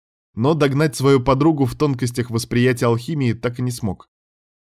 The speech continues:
Мэнди легко манипулировала ингредиентами, выписывала пятиярусные цепочки реакций и могла предсказать результат незнакомого процесса,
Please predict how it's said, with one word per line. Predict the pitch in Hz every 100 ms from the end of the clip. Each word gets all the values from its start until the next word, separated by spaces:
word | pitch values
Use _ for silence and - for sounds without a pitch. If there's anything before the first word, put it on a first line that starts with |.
| _
Мэнди | 120 190 214 143 135 120 -
легко | 139 170 - 202
манипулировала | 185 156 160 151 151 143 143
ингредиентами, | 139 - 127 120 120 117 147 156 120 90 82 -
выписывала | 110 120 131 123 113 104 101 95 _
пятиярусные | 120 - 110 110 104 98 113 107
цепочки | 104 113 - 117
реакций | 120 170 - 156 143 _ _ _
и | -
могла | 117 131 160
предсказать | 151 139 123 131 135 131
результат | 123 110 113 107 151 123
незнакомого | 123 110 110 135 135 113
процесса, | 107 117 - 175 -